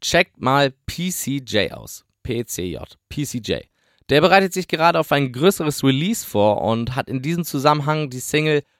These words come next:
My Gang veröffentlicht. Und die solltet ihr euch echt mal können, denn ich denke, die ist schon echt ganz nice.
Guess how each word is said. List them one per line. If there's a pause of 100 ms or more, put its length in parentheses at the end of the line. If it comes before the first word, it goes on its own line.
My
Gang
veröffentlicht. (380)
Und
die
solltet
ihr
euch
echt
mal
können,
denn
ich
denke,
die
ist (300)
schon
echt
ganz
nice.